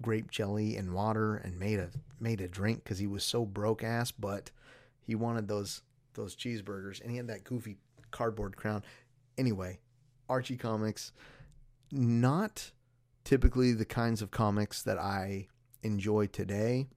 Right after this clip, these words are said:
but I don't know, man. I feel like that's where I got my start with comic books. And my, my, you know, I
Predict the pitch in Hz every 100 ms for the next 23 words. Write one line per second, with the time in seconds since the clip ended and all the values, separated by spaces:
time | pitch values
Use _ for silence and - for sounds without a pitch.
0 | _ _ _ _ _ _ _ - 113 101
1 | 101 95 - - - - _ _ _ _
2 | _ _ _ _ _ _ _ _ - 113
3 | 143 202 98 104 - 120 - - 143 180
4 | 139 131 123 - 123 117 123 117 127 -
5 | 120 131 - 180 247 - - - - -
6 | - - - - - 120 120 123 120 131
7 | 127 120 123 120 98 104